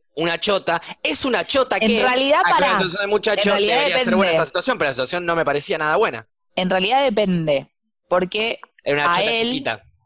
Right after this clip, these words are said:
Speaker 2: No, no, porque a él, <laughs> ay, re contando la intimidad del amigo, bueno, ojalá que, que no se entere. Bueno, un
Speaker 1: No
Speaker 2: amigo
Speaker 1: pasa
Speaker 2: de un
Speaker 1: nada.
Speaker 2: amigo, <laughs> arre.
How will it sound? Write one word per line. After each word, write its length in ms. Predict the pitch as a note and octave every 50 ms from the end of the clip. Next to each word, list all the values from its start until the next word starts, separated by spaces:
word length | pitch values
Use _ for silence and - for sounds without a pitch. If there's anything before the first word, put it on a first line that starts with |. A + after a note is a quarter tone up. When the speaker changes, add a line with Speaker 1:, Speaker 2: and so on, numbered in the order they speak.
| _ _ _ _ -
Speaker 2:
No, 240 | A3 C4 C#4+ D4 C#4+
no, 200 | C#4 C#4 C4 G#3
porque 220 | G3+ F#3+ F#3 G3+
a 140 | G3 G3+ A3
él, 180 | B3+ C#4+ D4 - - _
<laughs> 80 | -
ay, 280 | - A3 A3 B3+ A3+ - F#3+ F3 A3 F#3+
re 200 | - - A#3 C4
contando 380 | E4+ E4 B3 G#3+ A3+ B3 C#4 D4
la 80 | B3+ A#3+
intimidad 400 | A3+ G3+ F#3 F#3+ F#3 G3+ G3+ A#3
del 100 | C4 B3
amigo, 460 | A3 G#3 A3 A#3+ A#3 A3 F#3+ F3 F3
bueno, 240 | F#3 F#3 F3+ F3 F3
ojalá 240 | D#3+ - F3+ F#3 G3
que, 100 | G#3 A3 G3+ F#3 E3+ F3 F#3 F#3 -
que 120 | - F#3 F3+
no 280 | F3 F3 F3 F#3 G3
se 120 | F#3 - G3
entere. 380 | F#3 F3 F3+ E3+ E3+ E3+ - _ _ _
Bueno, 280 | - F#3+ F#3+ F3+ F3 F#3
un 40 | G#3+
Speaker 1:
No 40 | A#3
Speaker 2:
amigo 260 | B3 A#3 - B3+ B3
Speaker 1:
pasa 40 | A#3+
Speaker 2:
de 40 |
un 40 | A#3
Speaker 1:
nada. 60 | A3
Speaker 2:
amigo, 360 | G#3 G#3+ G#3+ A3+ A#3+ G#3+ A3 -
<laughs> 20 |
arre. 200 | - E3+ F3